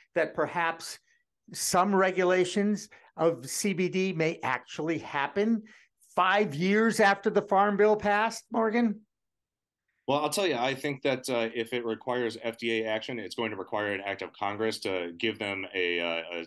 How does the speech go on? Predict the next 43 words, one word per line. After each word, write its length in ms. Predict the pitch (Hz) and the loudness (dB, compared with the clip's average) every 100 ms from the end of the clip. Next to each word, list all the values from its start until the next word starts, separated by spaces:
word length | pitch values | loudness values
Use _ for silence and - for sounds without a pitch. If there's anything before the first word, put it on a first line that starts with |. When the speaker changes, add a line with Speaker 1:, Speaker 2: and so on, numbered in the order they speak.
| _ | _
Speaker 2:
a, 60 | - | -10
a 40 | |
steady 280 | 87 107 92 | -6 -4 -4
timeline, 580 | - 98 92 82 76 76 | -4 -4 -4 -4 -4 -6
because 300 | 85 95 90 | -8 -6 -6
if 180 | 104 92 | -8 -4
left 220 | 110 110 | -4 -4
to 60 | 107 | -4
their 140 | 98 | -2
own 140 | 95 | -4
devices, 500 | 92 87 95 92 87 | -6 -4 -4 -4 -8
the 120 | 95 95 | -8 -8
F 120 | 90 | -4
D 120 | 95 | -2
A 160 | 90 87 | -2 0
has 160 | 87 | -2
shown 320 | - 107 107 | -2 -2 -2
time 240 | 87 95 92 | -4 -6 -6
and 80 | 85 | -6
again 360 | 95 98 85 85 | -6 -6 -8 -6
that 180 | 85 | -6
it 60 | 87 | -4
is 160 | 85 85 | -6 -6
willing 240 | 87 85 | -8 -8
to 80 | 80 | -10
punt 280 | - 95 87 | -8 -6 -6
on 160 | 73 | -8
this 160 | 73 76 | -10 -10
issue. 320 | 76 71 71 - _ _ _ _ | -10 -8 -10 -14 _ _ _ _
Um, 320 | 92 92 90 - - | -2 -2 -4 -10 -6
Speaker 1:
<laughs> 140 | 170 | -2
Speaker 2:
but 260 | 147 151 - | -2 -2 0
going 180 | 180 | 2
back 160 | 180 185 | 2 2
to 80 | 170 | 2
what 140 | 170 | 0
you 60 | 160 | -2
said 220 | 143 135 | -4 -4
before, 400 | 123 - 170 143 | -6 -4 -2 0
I 100 | 127 | -2
think 220 | 127 165 | -4 -4
that, 200 | 139 127 | -4 -2
uh, 240 | 127 117 | -2 0